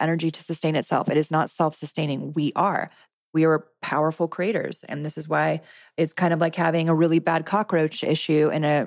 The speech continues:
restaurant or a kitchen. You have to bring them all up to the surface. It has to get worse before it can actually get better. Like, I don't know if you guys all worked in restaurants, but I did when I was younger. And that's what we would have to do. You have to exacerbate the issue and then you kind of bomb it in a way.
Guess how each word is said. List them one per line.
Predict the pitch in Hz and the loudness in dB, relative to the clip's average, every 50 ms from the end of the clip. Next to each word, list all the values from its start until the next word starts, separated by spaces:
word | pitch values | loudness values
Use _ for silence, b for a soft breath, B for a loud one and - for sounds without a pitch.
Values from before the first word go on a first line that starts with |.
| - - | -4 -8
restaurant | - - 151 156 165 - - 160 156 - | -4 -2 0 0 0 0 -2 -4 -4 -2
or | 143 147 | -2 -2
a | 135 | -4
kitchen. | - - 214 - - - 151 147 156 170 B B B B B B _ | -2 -4 -4 -2 0 0 0 2 0 -2 B B B B B B _
You | 180 180 | 2 2
have | 170 165 170 | 2 2 -2
to | - | -6
bring | 156 - 175 170 170 170 170 165 - - _ _ _ _ _ | -2 0 0 2 2 0 -2 -4 -6 -8 _ _ _ _ _
them | 175 170 170 165 165 | -2 0 0 2 2
all | - 160 170 175 | 2 2 4 4
up | 139 156 - | 2 0 -2
to | - 156 | -4 -6
the | 160 | -6
surface. | 160 - 165 151 156 - 208 196 | -2 0 0 0 2 0 -2 -2
It | - - | -2 -2
has | - 170 165 - | -2 -2 -2 -4
to | - - | -4 -2
get | - - | -2 -2
worse | - - 160 156 151 190 202 - - - B B B B B _ | 0 0 0 2 2 2 0 -2 -8 -16 B B B B B _
before | - 180 - - 175 160 | -4 -4 0 2 2 2
it | 156 - | 2 0
can | - 175 156 | 0 -2 -2
actually | 156 156 - - 156 | -2 -2 -2 -4 -2
get | - 160 147 - | -2 -2 -4 0
better. | - 147 147 160 160 170 175 190 196 - _ _ _ - | 0 0 2 4 4 4 2 0 -2 -8 _ _ _ -8
Like, | 151 160 - _ _ _ _ _ _ _ _ _ - | -8 -8 -8 _ _ _ _ _ _ _ _ _ -8
I | 175 | -8
don't | 160 156 160 | -6 -4 -4
know | 165 156 151 | -2 -2 -2
if | - 170 | 0 0
you | 160 | 2
guys | - 143 139 - | 2 2 2 4
all | 147 156 | 2 2
worked | 147 151 - - | 2 0 0 -2
in | 160 | 0
restaurants, | 143 135 160 - - 151 156 - | 0 0 0 0 0 -2 0 0
but | - 151 | 0 2
I | 147 143 | 2 2
did | 156 151 139 | 2 0 0
when | 151 147 | 0 0
I | 143 | 0
was | 147 147 143 151 | 0 0 0 -2
younger. | 139 135 - 143 147 - _ _ _ _ _ _ _ _ _ _ _ _ _ | -4 -2 -2 -4 -6 -6 _ _ _ _ _ _ _ _ _ _ _ _ _
And | 214 226 | 0 0
that's | 220 214 202 | 0 2 4
what | |
we | 196 190 | 4 4
would | 185 | 4
have | 185 180 - | 4 2 0
to | - | 0
do. | 156 170 143 - 160 B B B B B B | 0 0 0 0 -2 B B B B B B
You | 208 208 | 0 0
have | 208 202 | 2 2
to | 214 | 2
exacerbate | - 202 180 175 165 156 175 - - 175 180 175 - | 2 2 2 0 0 -2 -2 -4 -2 0 0 2 2
the | 170 - | 2 0
issue | 165 - - 170 165 | 0 0 0 0 0
and | 160 156 | 0 0
then | 160 156 | -2 -2
you | 156 156 | -4 -2
kind | - 170 151 | -2 -2 -2
of | 151 - | -2 0
bomb | - 147 147 139 131 | 0 2 2 2 0
it | 127 - - | -2 -6 -6
in | - 143 131 | -6 -6 -4
a | |
way. | 120 143 131 - - - | -4 -4 -2 -2 -4 -6